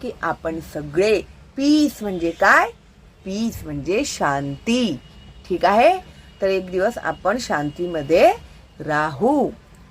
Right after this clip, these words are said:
ठीक आहे? आशा करते मी तुम्हाला अतिशय सोप्या भाषेत शिकवत आहे आणि तुम्हाला ह्याच्यामध्ये काहीही डाऊट नसायलाच पाहिजे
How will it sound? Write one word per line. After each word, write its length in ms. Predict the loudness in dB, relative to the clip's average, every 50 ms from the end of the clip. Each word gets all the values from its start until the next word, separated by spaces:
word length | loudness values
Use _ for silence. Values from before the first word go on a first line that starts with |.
| -20 -4 -4
ठीक 180 | -4 2 2
आहे? 480 | 4 6 6 6 6 6 4 4 2 0 -2 -10 -20 -20 -20 -20 -20 -20 -4 -4
आशा 240 | -2 0 2 2 2
करते 380 | 4 2 0 0 0 -4 -2
मी 140 | 0 -2 -2
तुम्हाला 440 | -2 -2 0 2 2 4 4 4 2
अतिशय 400 | 2 0 -4 -4 -6 -6 -6 -6
सोप्या 300 | -4 -4 -6 -2 -2 -4
भाषेत 360 | -2 -4 -6 -6 -6 -6 -8 -8 -10 -12
शिकवत 440 | -10 -8 -8 0 2 2 2 4 4
आहे 260 | 2 2 4 0 0 -2 -4 -12 -18 -20 -18 -18 -18 -8 0
आणि 220 | 0 2 2 2 -2 0
तुम्हाला 260 | 0 2 2 4 4
ह्याच्यामध्ये 460 | 2 2 0 -2 -4 -2 -2 -2 -4
काहीही 640 | -4 -2 -4 -4 -4 -2 -4 -6 -4 -4 -6 -6
डाऊट 440 | -6 -2 0 2 4 4 4 4 2 0 -8 -14 -16 -16 -16 -18 -14 -10
नसायलाच 1200 | -8 -2 0 0 0 0 2 2 4 4 6 4 2 4 6 6 6 4 2 -6 -14 -16 -16 -16 -20 -20 -20 -10 -8 -8
पाहिजे 360 | -8 -6 -10 -12 -14 -14